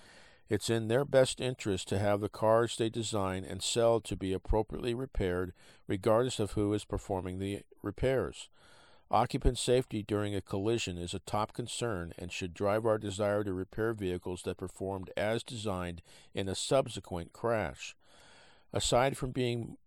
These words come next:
more available, procedures are also in the top section of our industry's most changed list. We have so many changes in vehicle materials, construction methods,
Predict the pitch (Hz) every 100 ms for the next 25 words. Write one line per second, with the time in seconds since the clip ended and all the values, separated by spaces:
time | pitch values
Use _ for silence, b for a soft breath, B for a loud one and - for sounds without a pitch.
0 | _ _ 110 110 101 107 117 113 90 85
1 | 87 - 107 - 123 120 120 - - -
2 | - 113 104 123 - 113 98 95 - 110
3 | 113 - 110 - 110 101 98 95 104 104
4 | - 98 90 90 92 95 104 110 - -
5 | - 87 87 87 - - 107 104 82 -
6 | - B B B B B B - 117 113
7 | 110 - 127 147 139 - 131 120 113 104
8 | 101 101 107 113 107 98 - 113 113 113
9 | 117 113 - 92 - 123 120 127 110 110
10 | - 113 107